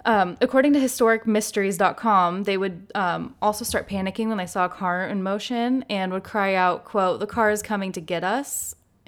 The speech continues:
And, I mean, why would a child or two children just automatically assume that? I feel like, especially at that young age, you just, you don't really think about your mortality that much.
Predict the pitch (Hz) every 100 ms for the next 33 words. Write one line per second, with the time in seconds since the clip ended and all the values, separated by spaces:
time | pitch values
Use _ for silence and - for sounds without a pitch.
0 | - _ - 196 180 180 - _ _ -
1 | - _ _ _ - 190 190 190 185 190
2 | 185 185 - - - _ _ _ _ -
3 | - _ - _ _ 202 - - 185 180
4 | 180 175 - - 190 180 175 220 202 208
5 | 180 180 175 175 185 - - 190 - 185
6 | 185 185 180 190 170 - 214 180 175 170
7 | 170 185 170 180 202 233 226 233 226 190
8 | 190 185 190 185 170 185 180 190 - -
9 | - _ _ _ _ _ _ _ _ -
10 | 220 220 190 190 _ _ _ _ _ _
11 | _ 220 220 202 190 - 202 208 202 190
12 | 185 180 - 196 180 170 170 160 160 -
13 | - -